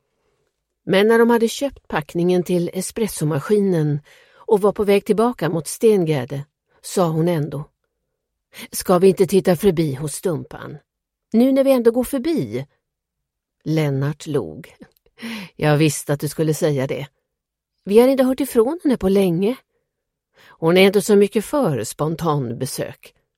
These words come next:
"Det vet jag inte precis. Hon klampar ju in hos oss när hon känner för det."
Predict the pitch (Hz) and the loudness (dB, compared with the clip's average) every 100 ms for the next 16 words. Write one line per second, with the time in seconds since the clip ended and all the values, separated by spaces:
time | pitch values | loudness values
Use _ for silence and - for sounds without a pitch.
0 | _ _ _ _ _ _ 110 - - 165 | _ _ _ _ _ _ -10 -10 -6 -4
1 | 165 202 214 - 247 294 - _ _ _ | -4 -2 -4 -2 -4 -4 -14 _ _ _
2 | _ - 240 220 214 196 202 196 180 180 | _ 2 2 4 0 2 0 2 2 2
3 | 156 156 220 - 294 269 247 175 180 - | -2 -8 -8 -6 -2 -2 0 0 0 0
4 | 185 190 | 0 0